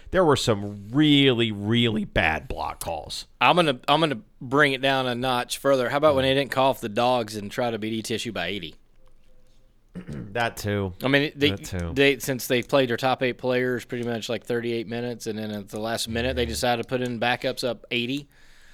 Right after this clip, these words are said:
Speaker 1: Yeah.
Speaker 2: So, yeah, South Carolina's three for me.
Speaker 1: I would go South Carolina three as well.
Speaker 2: Okay.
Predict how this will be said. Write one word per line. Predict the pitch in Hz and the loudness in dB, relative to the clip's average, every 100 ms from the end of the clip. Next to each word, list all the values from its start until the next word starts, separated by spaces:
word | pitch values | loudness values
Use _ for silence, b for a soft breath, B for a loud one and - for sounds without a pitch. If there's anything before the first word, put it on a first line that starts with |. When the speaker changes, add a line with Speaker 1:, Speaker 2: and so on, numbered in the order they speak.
| b | b
Speaker 1:
Yeah. | 107 98 | -2 2
Speaker 2:
So, | 123 104 107 | 4 2 2
yeah, | 175 147 | 6 6
South | - 214 | 8 6
Carolina's | - 170 139 - | 6 4 2 -4
three | - 135 147 160 | -8 -4 -2 -4
for | - 160 | -4 -4
me. | 160 185 - - - | -4 -6 -10 -20 -4
Speaker 1:
I | 131 135 | 6 6
would | 135 120 | 6 6
go | 123 | 4
South | 110 117 104 | 6 4 4
Carolina | 107 104 98 90 | 4 2 2 -2
three | - 101 90 | -2 0 0
as | 82 87 | -2 -4
well. | 87 | -4
Speaker 2:
Okay. | 80 107 | -4 -4